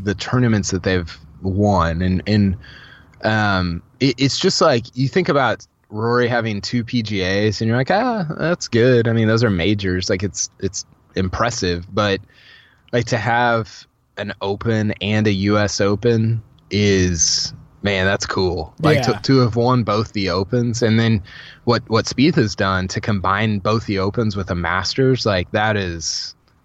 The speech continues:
Speaker 1: that's awesome. Like, that, that's un-, that, that is, like you said, world-class type stuff. And at the age of twenty-three, it's, it's historic stuff, because now all you need, obviously, is, is the P G A for the Slam, but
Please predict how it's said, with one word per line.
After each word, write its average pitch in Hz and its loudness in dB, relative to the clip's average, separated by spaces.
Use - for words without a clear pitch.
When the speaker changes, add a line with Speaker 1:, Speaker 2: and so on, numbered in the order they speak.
Speaker 1:
that's 98 -4
awesome. 78 -6
Like, 92 -4
that, 101 0
that's 110 -2
un-, 113 -2
that, 123 0
that 123 0
is, 104 -4
like 117 -4
you 123 2
said, 101 -4
world-class 110 0
type 98 -6
stuff. 120 -2
And 110 -2
at 101 -4
the 104 -2
age 107 0
of 101 -6
twenty-three, 104 0
it's, - -6
it's 92 -6
historic - 0
stuff, 80 -4
because 95 0
now 113 0
all 117 4
you 110 0
need, 110 0
obviously, 95 -4
is, 92 -4
is 95 -6
the 95 -6
P 110 -2
G 98 -2
A 95 2
for - -8
the 90 -4
Slam, 101 0
but 95 0